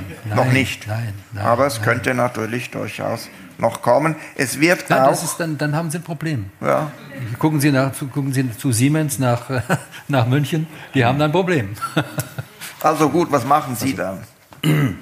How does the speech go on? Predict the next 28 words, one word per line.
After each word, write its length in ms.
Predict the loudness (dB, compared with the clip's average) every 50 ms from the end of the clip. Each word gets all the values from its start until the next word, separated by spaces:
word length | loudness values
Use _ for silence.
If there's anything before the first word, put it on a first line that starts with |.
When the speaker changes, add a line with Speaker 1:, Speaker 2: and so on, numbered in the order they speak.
| -12
Speaker 3:
<clears throat> 200 | -16 -14 -12 -8
Ja, 140 | -6 -6 -6
gute 360 | -6 -6 -4 -6 -4 -6 -6 -6
Frage, 400 | -4 -2 0 0 0 0 -2 0
ja. 160 | 0 0 0
<laughs> 1080 | 0 -4 -4 -6 -4 0 0 0 2 2 0 0 2 2 0 0 0 -4 -4 -4 -2
Nein, 180 | 0 0 0 0 -2 0
äh, 100 | 0 0
äh, 220 | 0 -2 -6 -8
klar, 300 | -4 0 2 2 2 4
der 120 | 4 2 2
Energiekonsum 960 | 4 4 2 0 0 2 0 0 0 0 -2 -2 -2 -2 -2 -4 -4 -4 -4
ist, 460 | -6 -4 -4 -4 -4 -4 -6 -10 -10 -10
ist, 420 | -8 -6 -6 -6 -6 -8 -10 -6
äh, 240 | -2 0 0 0 0 0
sehr 380 | -2 0 0 2 2 0 -2
hoch, 500 | -2 -2 -2 -2 -2 -4 -6 -8 -10 -12 -12 -14 -20 -20 -20 -20 -20 -20 -20 -18 -10 -4 0
ähm, 480 | 2 4 6 6 6 4 4 2 0 -2 -8 -14 -8 -2
weil 240 | 0 2 2 4 4
man 200 | 4 4 4 4
es 280 | 4 4 4 2 0 0
nur 360 | 2 2 4 4 2 0 0
punktuell 840 | 0 0 0 0 0 -4 -4 0 2 4 4 4 4 4 4 2 0 0
auf 260 | 0 0 0 0 -2 -6
diese 260 | -8 -6 -6 -6 -8
Kryptowährungen, 1120 | -6 -4 -6 -6 -6 -6 -6 -4 0 0 2 2 2 0 0 -2 -2 -2 -2 -4 -4 -8 -12 -16 _ _ _ _ _ _ -4 -2
äh, 60 | 0
anschaut. 720 | 0 0 0 0 0 0 0 -2 0 -2 -2 -2 -2 -6